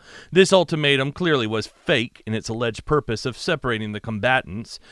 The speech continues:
because it allowed Israel, the invader, to advance to a distance of ten miles east of the canal, a massive violation of Egyptian territorial integrity. Leaders in Africa and Asia were aghast. To them,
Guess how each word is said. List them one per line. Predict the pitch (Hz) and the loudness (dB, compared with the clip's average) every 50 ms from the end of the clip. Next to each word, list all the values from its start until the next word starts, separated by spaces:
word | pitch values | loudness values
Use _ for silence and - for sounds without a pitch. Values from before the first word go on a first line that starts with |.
| - - | -20 -8
because | - 135 127 151 147 | -6 0 0 0 0
it | 147 147 | 2 2
allowed | 147 147 147 143 139 | 4 4 4 6 4
Israel, | 151 160 139 123 117 113 120 | 2 2 0 0 0 0 0
the | 123 123 | 0 0
invader, | 120 117 113 110 131 131 117 107 104 | -2 -2 -2 -2 0 0 0 -2 -2
to | - 127 123 | -2 -4 -4
advance | 117 107 107 123 127 120 - - | -4 -4 -4 -6 -6 -6 -8 -6
to | - 123 113 | -4 -4 -4
a | 107 | -4
distance | 101 117 131 127 - - 113 101 - | -4 -4 -6 -6 -6 -8 -12 -8 -8
of | 113 101 - | -10 -10 -8
ten | - 135 139 123 120 | -6 -4 -4 -4 -4
miles | 120 120 117 110 101 98 98 - - | -6 -6 -4 -4 -4 -6 -6 -8 -10
east | 143 135 117 - - - | -10 -8 -8 -8 -10 -12
of | 101 | -10
the | 90 95 | -12 -10
canal, | - 110 110 113 107 95 87 90 98 - - - - - - - | -10 -8 -6 -4 -4 -4 -4 -4 -8 -8 -12 -20 -20 -20 -16 -8
a | 87 95 | -4 -4
massive | 101 104 113 113 113 113 113 - - 110 107 107 | -2 0 0 0 0 0 -2 -4 -6 -6 -6 -6
violation | 95 87 82 80 80 80 82 87 95 104 101 - - 104 98 92 | -4 -4 -4 -4 -4 -6 -6 -6 -8 -8 -8 -8 -8 -8 -8 -8
of | - - 80 80 | -10 -12 -12 -12
Egyptian | 85 82 82 92 101 - - - - 101 98 95 | -12 -10 -8 -8 -8 -8 -10 -10 -8 -8 -8 -8
territorial | - 98 85 73 - - - 92 92 90 92 92 92 90 87 - _ - | -8 -8 -10 -10 -10 -12 -10 -10 -8 -8 -8 -8 -8 -8 -10 -12 _ -12
integrity. | 87 82 - - - - - - 67 - - 90 - _ _ _ _ _ _ _ - - - - | -12 -12 -12 -12 -14 -14 -14 -16 -18 -18 -18 -20 -20 _ _ _ _ _ _ _ -20 -20 -14 -4
Leaders | - 190 226 233 220 196 196 175 170 | 0 2 2 4 4 4 4 4 4
in | 185 170 165 | 2 0 2
Africa | 95 160 160 151 139 - 147 127 - 143 120 120 117 113 - _ | 4 6 6 6 6 2 -2 0 2 2 2 2 2 0 -4 _
and | 98 98 98 98 - | -6 -6 -6 -6 -4
Asia | 95 110 110 110 107 98 104 101 101 | -6 -4 -4 -4 -4 -4 -6 -6 -6
were | 101 95 95 95 95 | -4 -4 -2 -2 -2
aghast. | 95 92 90 98 90 87 87 92 - - - | -4 -4 -6 -6 -6 -6 -6 -8 -10 -8 -8
To | 147 147 | -6 -6
them, | 143 123 131 123 117 90 67 67 | -2 -2 -2 -2 -2 -6 -8 -12